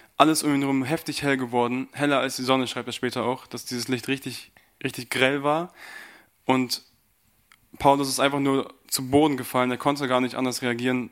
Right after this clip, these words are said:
Er musste irgendwie vor diesem Licht fliehen wahrscheinlich. Und, ähm, als Paulus auf dem Boden dann lag, hat Jesus gesagt, „Saul, Saul, warum verfolgst du mich?“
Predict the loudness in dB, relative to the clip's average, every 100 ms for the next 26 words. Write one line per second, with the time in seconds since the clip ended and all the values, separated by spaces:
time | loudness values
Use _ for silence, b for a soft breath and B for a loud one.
0 | _ 0 0 0 0 0 0 -2 -4 -2
1 | -2 -2 -4 -2 0 0 -4 -6 -6 -6
2 | -8 B B B B B B B 0 0
3 | 0 0 0 0 -2 -8 _ _ _ -20
4 | -20 _ _ _ _ _ _ _ -2 2
5 | 2 2 -2 -2 0 2 2 0 2 2
6 | 0 -6 -20 _ _ _ _ _ -6 -2
7 | 2 4 2 0 0 0 4 4 4 2
8 | 2 2 0 -4 -12 B B B 4 4
9 | -2 0 0 2 -2 -4 -6 -8